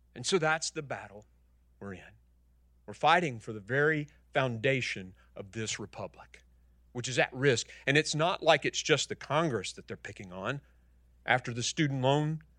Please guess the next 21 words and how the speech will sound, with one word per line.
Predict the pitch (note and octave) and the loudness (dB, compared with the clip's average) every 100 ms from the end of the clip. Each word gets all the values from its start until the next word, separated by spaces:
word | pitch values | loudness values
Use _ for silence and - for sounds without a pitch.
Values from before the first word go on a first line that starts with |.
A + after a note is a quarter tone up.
| _ _ _ | _ _ _
ruling | B2+ D#3 E3+ E3 | 0 2 4 2
from | D3+ | 0
the | D3 | -2
Supreme | D3 D#3+ E3 | 0 2 2
Court, | C#3+ F3 A3+ - _ _ _ _ - | 6 8 8 4 _ _ _ _ -2
what's | C3 - | 0 0
Joe | - F#3 | 6 6
Biden | D#3 F#3 G3 G3 | 10 8 8 4
want | G3+ | 0
to | G#3 | 2
do? | A#3 B3+ | 2 2
Figure | - E3 | 6 8
out | F3+ | 10
a | F#3+ | 10
way | F#3+ | 8
to | F3+ | 6
get | F#3 | 6
around | F3+ F3+ G#3 G#3+ | 6 6 6 4
the | |
Supreme | G#3 G3+ G#3 G3+ F3+ | 2 2 2 0 0
Court. | C#3+ A#2+ | 2 2